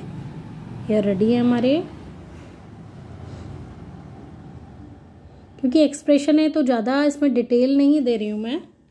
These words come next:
क्योंकि सिर्फ हमें expression दिखाने हैं, तो ज़्यादा detail नहीं देंगे। हाँ, अगर हम portrait बनाते हैं बेटा,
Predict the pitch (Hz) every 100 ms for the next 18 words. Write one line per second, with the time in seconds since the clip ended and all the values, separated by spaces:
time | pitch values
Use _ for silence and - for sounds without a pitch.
0 | _ _ - 214 240 240 269 254 254 277
1 | 254 - - 220 220 262 247 247 202 185
2 | 180 _ _ _ _ _ _ _ _ _
3 | _ _ - - - 190 190 196 214 202
4 | 226 226 254 262 233 220 254 302 302 285
5 | 277 285 254 247 202 233 269 277 269 220
6 | - 202 190 180